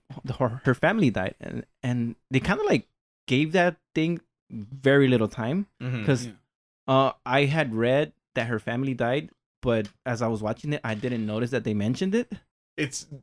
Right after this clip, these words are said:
Speaker 2: really quick.
Speaker 1: until, like, the fourth episode when she cries.
Speaker 2: Yes, that's true.
Speaker 1: And I went back to see it in French, <laughs> and, and then,
Speaker 2: <laughs>
Speaker 1: uh, I didn't go back. It just kept playing. I'm like, "Oh, I guess I'll watch it in French."
Speaker 2: <laughs>
Speaker 1: And, and, um, so to,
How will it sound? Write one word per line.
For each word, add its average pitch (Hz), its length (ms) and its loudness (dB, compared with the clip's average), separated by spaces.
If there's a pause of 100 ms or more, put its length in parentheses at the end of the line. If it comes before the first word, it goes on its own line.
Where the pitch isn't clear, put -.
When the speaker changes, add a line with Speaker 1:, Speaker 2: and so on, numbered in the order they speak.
(140)
Speaker 2:
really 143 320 2
quick. - 200 2
Speaker 1:
until, 156 300 4
like, 139 220 4 (280)
the 143 100 4
fourth 147 360 0
episode 151 320 -2
when 143 140 0
she - 120 -4
cries. 151 540 0
Speaker 2:
Yes, 139 360 2
that's - 140 -10
true. 107 240 -8
Speaker 1:
And 131 120 4
I 131 100 4
went 135 200 4
back 135 180 4
to 135 100 -6
see 127 180 2
it 131 60 4
in 113 100 2 (180)
French, 127 320 -6
<laughs> - 120 2
and, 208 200 2 (340)
and 131 160 4
then, 202 120 4
Speaker 2:
<laughs> - 800 -4
Speaker 1:
uh, 135 180 6
I 143 40 4
didn't 170 200 4
go 151 80 4
back. 117 220 2
It 110 60 -2
just 123 220 -6
kept - 160 -2
playing. 117 280 0
I'm 107 100 -2
like, 101 140 -2
"Oh, 139 40 0
I 151 60 -2
guess 101 180 -8
I'll 104 100 -4
watch 123 180 -4
it 151 60 -6
in 170 100 -2
French." - 320 -4 (340)
Speaker 2:
<laughs> - 60 -2 (1160)
Speaker 1:
And, 143 360 4 (120)
and, 151 280 4
um, 147 580 2 (140)
so 185 320 4 (540)
to, 220 160 0